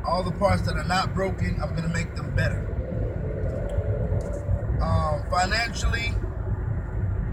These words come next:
I'm building an empire. I'm building my business right now. Um, I'm building my business right now, and, um,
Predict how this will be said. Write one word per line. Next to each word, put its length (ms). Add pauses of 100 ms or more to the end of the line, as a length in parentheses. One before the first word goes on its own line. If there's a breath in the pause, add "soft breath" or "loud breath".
(420)
I'm 200
building 320
an 120
empire. 540
I'm 80
building 220
my 140
business 500
right 280
now. 340 (1600)
Um, 340 (2500)
I'm 120
building 240
my 120
business 440
right 240
now, 300 (1300)
and, 180
um, 520